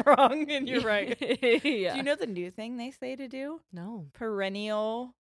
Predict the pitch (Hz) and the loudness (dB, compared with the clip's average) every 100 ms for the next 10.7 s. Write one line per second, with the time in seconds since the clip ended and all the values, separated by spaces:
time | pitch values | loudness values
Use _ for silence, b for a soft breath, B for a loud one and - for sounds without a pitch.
0 | _ _ 208 190 202 208 226 - 254 247 | _ _ -6 -6 -6 -10 -12 -12 -10 -10
1 | - 269 285 240 220 202 208 202 185 190 | -8 -8 -8 -12 -10 -8 -6 -4 -6 -10
2 | - 202 214 - 233 208 214 - 196 190 | -8 -6 -6 -8 -10 -8 -10 -10 -8 -6
3 | 190 180 160 147 - - _ _ 180 165 | -4 -4 -4 -6 -8 -16 _ _ -6 -6
4 | 175 - _ _ _ _ - 277 277 262 | -8 -14 _ _ _ _ -4 0 0 0
5 | 226 - 233 226 226 294 - 370 381 494 | -2 0 4 8 10 8 6 6 6 6
6 | 226 214 220 226 - 208 196 165 170 - | 2 0 4 4 4 0 2 2 -2 -6
7 | _ _ _ _ _ _ 233 240 240 240 | _ _ _ _ _ _ 2 2 2 -2
8 | 220 240 285 247 247 - 254 220 220 226 | 0 0 0 0 0 -2 -6 0 4 4
9 | 220 220 220 - - - 453 302 285 311 | 4 4 4 0 -6 2 8 8 8 4
10 | 262 294 247 277 247 247 220 | -2 -4 -6 -6 -2 -2 -2